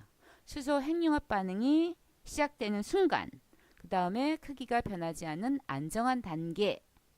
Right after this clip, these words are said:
이 상태를 우리가 원시향성과 구분하여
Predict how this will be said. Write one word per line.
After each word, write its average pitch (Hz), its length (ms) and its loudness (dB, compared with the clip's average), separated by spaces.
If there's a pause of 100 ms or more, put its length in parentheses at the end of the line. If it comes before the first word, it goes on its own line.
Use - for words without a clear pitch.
(200)
이 185 100 -6
상태를 190 640 -4 (100)
우리가 202 440 -4 (220)
원시향성과 214 720 0
구분하여 156 800 -2